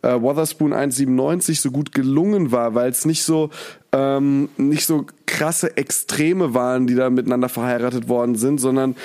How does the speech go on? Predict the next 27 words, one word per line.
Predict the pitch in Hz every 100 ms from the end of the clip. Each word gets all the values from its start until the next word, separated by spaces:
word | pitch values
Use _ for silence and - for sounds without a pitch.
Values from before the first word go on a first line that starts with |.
| -
das | - 123 -
siebenundneunziger | 139 165 156 147 147 147 147 127 -
Upper | 139 170 151 127
und | 139 127
die | 131 135
Einser | - 131 147 151 131 -
Sohle | - 120 131 165 151 156
noch | 156 131 -
ganz | 127 123
gut | 156 165
miteinander | 139 127 127 127 123
harmonieren. | 123 123 127 151 127 - - - -
Und | 110 117 120 120 -
siebenundneunzig | 117 131 156 151 143 139 135 - 127 - -
Vapor | 120 156 196
Max | 190 185 185
ist | - 156 -
zum | -
Beispiel | 156 151 165
ein | 151
bisschen | 151 156
zu | -
viel | - - 202 226
gewesen, | 151 123 123 120
finde | - 131 151
ich, | 135
weil's | 131 127